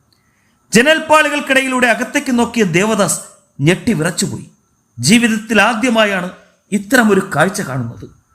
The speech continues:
അലറിക്കരയാതിരിക്കാൻ അവൻ ഒരുപാട് പ്രയാസപ്പെടേണ്ടി വന്നു. താൻ ഇവിടെ നിന്ന് ഇതെല്ലാം കാണുകയാണെന്നറിഞ്ഞാൽ ആ പാമ്പ് തന്നെയും വകവരുത്തുമെന്ന് അവന് തോന്നി.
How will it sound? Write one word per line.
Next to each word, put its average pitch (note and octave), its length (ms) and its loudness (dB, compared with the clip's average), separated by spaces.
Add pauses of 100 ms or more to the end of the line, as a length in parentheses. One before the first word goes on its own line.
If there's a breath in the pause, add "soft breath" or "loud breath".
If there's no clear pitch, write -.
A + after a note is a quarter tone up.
(540)
അലറിക്കരയാതിരിക്കാൻ C#4 1160 0 (180)
അവൻ A#3 220 4
ഒരുപാട് C4+ 360 4
പ്രയാസപ്പെടേണ്ടി G#3 880 0
വന്നു. A2+ 320 -6 (840)
താൻ A3 260 4
ഇവിടെ A#3+ 180 0
നിന്ന് A#3+ 280 2 (360)
ഇതെല്ലാം C#4 540 2
കാണുകയാണെന്നറിഞ്ഞാൽ C4 960 2 (460)
ആ G3+ 120 6
പാമ്പ് A#3+ 560 0
തന്നെയും C4+ 300 2
വകവരുത്തുമെന്ന് A#3 640 0
അവന് F#3+ 200 0
തോന്നി. D3 240 -4